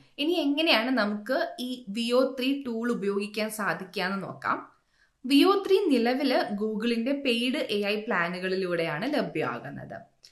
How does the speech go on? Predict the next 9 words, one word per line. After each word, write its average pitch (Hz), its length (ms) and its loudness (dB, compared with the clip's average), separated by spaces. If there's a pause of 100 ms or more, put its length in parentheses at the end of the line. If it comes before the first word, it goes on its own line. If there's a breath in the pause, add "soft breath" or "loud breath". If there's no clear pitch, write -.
(160 soft breath)
ഇതില് 277 440 0
അൾട്രാ 262 520 6
പ്ലാൻ 262 480 2
ആണ് 202 220 0
ഏറ്റവും 233 560 -2
ഉയർന്ന 214 440 0
തരം 226 220 2
ആക്സസ് - 380 -8
നൽകുന്നത്. 160 800 -6